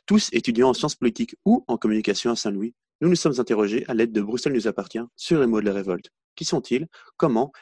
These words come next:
Et surtout, pourquoi sont-ils utilisés ? Nous avons posé ces questions à la rue, et la rue nous a répondu.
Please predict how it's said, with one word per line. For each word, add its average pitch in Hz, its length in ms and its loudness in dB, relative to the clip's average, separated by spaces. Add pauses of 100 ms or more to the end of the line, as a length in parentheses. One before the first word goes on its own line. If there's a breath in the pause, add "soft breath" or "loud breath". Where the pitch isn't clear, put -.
Et 135 60 -6
surtout, 180 400 -2
pourquoi 131 300 0
sont-ils 101 280 -6
utilisés ? 90 420 -8 (440)
Nous 131 160 -2
avons 123 180 2
posé 120 240 -2
ces - 180 0
questions 117 400 -2
à 123 60 -2
la 107 100 2
rue, 104 220 -6 (280)
et 175 120 8
la 123 140 4
rue 104 120 -2
nous 101 160 -6
a 95 40 -2
répondu. 196 400 -8